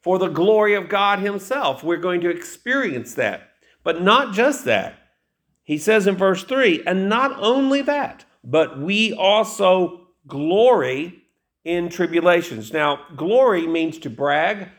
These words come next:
It means to celebrate. It means to rejoice in something. Now, I don't know about you, but when I go through tribulations, which are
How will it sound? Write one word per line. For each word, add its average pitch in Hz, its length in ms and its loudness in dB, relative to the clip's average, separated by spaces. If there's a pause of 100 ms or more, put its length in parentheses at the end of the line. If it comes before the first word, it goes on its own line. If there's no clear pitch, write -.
(280)
It 160 180 -10
means 156 400 -4
to 151 240 -2
celebrate. 165 720 0 (240)
It 151 240 -10
means 165 300 2
to 170 160 0
rejoice 156 680 0
in 123 160 -2
something. 98 580 -8 (440)
Now, 151 400 2
I 165 120 0
don't 202 240 0
know 208 140 4
about 147 300 0
you, 254 440 -6 (440)
but 165 160 0
when 175 140 2
I 208 120 4
go 208 180 0
through 175 220 -2
tribulations, 160 960 -4
which 151 200 -8
are 143 400 2